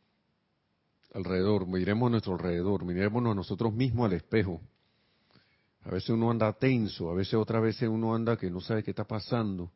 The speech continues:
y está como en, en angustia o, o, o está disgustado o, o está entristecido, o está, no sé, según sea el temperamento de cada quien, ¿no? Ve las noticias, por ejemplo, "Ah,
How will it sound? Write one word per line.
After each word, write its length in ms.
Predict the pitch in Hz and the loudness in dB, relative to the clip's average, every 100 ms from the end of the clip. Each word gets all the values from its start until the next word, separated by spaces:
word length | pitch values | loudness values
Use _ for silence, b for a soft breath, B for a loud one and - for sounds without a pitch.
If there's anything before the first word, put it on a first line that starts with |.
| b b b | b b b
y 80 | 98 | -4
está 160 | 110 | -2
como 300 | 107 104 98 | 0 0 0
en, 80 | 87 | -2
en 200 | 82 85 | -4 -4
angustia 600 | 82 85 123 - 90 85 | -4 2 2 2 -2 -2
o, 320 | 85 87 87 | -2 -4 -6
o, 80 | 80 - b b | -6 -12 b b
o 80 | 107 | -10
está 180 | 101 104 | -2 2
disgustado 720 | 110 95 85 - 117 117 117 | 2 0 -2 -2 0 4 4
o, 420 | 107 90 90 87 - b b b - | 4 2 -2 -8 -12 b b b -18
o 80 | |
está 140 | 95 98 | -6 -4
entristecido, 840 | 98 107 - 87 - 123 117 101 | 0 -2 -2 -4 2 4 6 4
o 40 | 87 | 2
está, 180 | 104 | -2
no 140 | 104 107 | -2 0
sé, 280 | 131 107 - b b b b b | 0 0 -4 b b b b b
según 540 | - 95 95 87 80 71 _ _ _ _ _ _ _ _ _ _ - | -4 0 0 -2 -8 -16 _ _ _ _ _ _ _ _ _ _ -2
sea 140 | 107 | 2
el 80 | 117 | 4
temperamento 600 | 117 104 90 90 107 110 | 4 2 2 0 0 2
de 60 | |
cada 220 | 92 104 98 | 2 2 2
quien, 360 | - 131 92 | 2 2 2
¿no? 140 | 85 127 - _ _ _ - | -2 -6 -10 _ _ _ -6
Ve 200 | 98 107 | 2 4
las 160 | 117 | 4
noticias, 560 | 110 90 131 123 - 90 | 2 0 2 2 2 -4
por 160 | 92 90 | -2 -2
ejemplo, 520 | 92 110 85 82 78 87 | 0 -2 -4 -8 -10 -8
"Ah, 300 | 107 110 | -4 -2